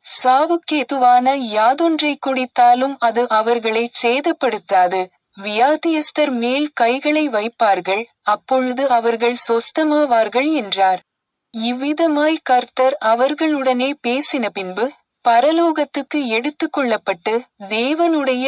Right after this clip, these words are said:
வலது பாரிசத்தில் உட்கார்ந்தார். அவர்கள் புறப்பட்டுப் போய், எங்கும் பிரசங்கம் பண்ணினார்கள். கர்த்தர் அவர்களுடனே கூட கிரியையை நடப்பித்து, அவர்களால் நடந்த அடையாளங்களினாலே வசனத்தை உறுதிப்படுத்தினார்.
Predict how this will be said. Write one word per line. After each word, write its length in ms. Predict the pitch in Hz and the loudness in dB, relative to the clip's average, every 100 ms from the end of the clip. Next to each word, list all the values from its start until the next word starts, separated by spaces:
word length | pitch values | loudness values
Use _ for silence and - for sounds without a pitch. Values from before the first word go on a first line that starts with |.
| 269 | 0
வலது 440 | 208 220 285 302 311 | 2 2 2 0 -2
பாரிசத்தில் 800 | 240 226 254 262 - - 247 269 | 2 2 2 0 -4 -4 -6 -2
உட்கார்ந்தார். 800 | 254 254 - 277 233 190 185 180 - _ _ _ _ - | -2 -4 0 2 2 2 2 2 -2 _ _ _ _ -2
அவர்கள் 520 | 226 254 262 254 262 - | 2 2 0 0 -2 -2
புறப்பட்டுப் 680 | 240 294 - 349 - 247 - | -2 0 -2 -4 -2 -6 -2
போய், 300 | 208 202 262 - _ 214 | -2 -2 -4 -12 _ -6
எங்கும் 420 | 226 302 320 339 | -4 -2 -2 -2
பிரசங்கம் 680 | 339 247 294 - 339 330 302 | -2 -2 0 0 0 0 -2
பண்ணினார்கள். 720 | 294 254 254 226 196 190 196 185 - _ _ _ _ _ - | -2 -2 -2 0 0 0 -4 -4 -12 _ _ _ _ _ -4
கர்த்தர் 560 | 240 247 262 - 349 320 | 2 2 0 0 2 4
அவர்களுடனே 800 | 247 269 269 294 285 269 262 247 | 2 2 0 -2 -2 -2 0 -2
கூட 300 | 226 226 220 262 | -2 -2 0 -2
கிரியையை 680 | - 254 302 330 320 269 277 277 | -4 -4 0 0 0 -2 -4 -2
நடப்பித்து, 760 | 214 214 302 - 226 - 202 226 - - | 0 0 0 -2 -8 -6 -6 -6 -8 -2
அவர்களால் 720 | 214 233 254 254 247 262 285 | 0 2 0 0 4 4 2
நடந்த 540 | 247 233 254 262 269 - | 2 2 2 2 0 2
அடையாளங்களினாலே 1200 | 214 226 302 311 311 302 277 269 254 240 233 240 269 | 2 2 2 2 2 0 0 -2 2 2 4 0 -2
வசனத்தை 680 | 208 202 294 285 254 - 262 240 | 0 0 0 -2 -2 -2 -4 -4
உறுதிப்படுத்தினார். 1000 | 240 302 330 - 214 190 208 196 190 180 | -4 -2 -4 -4 -6 -6 -4 0 2 0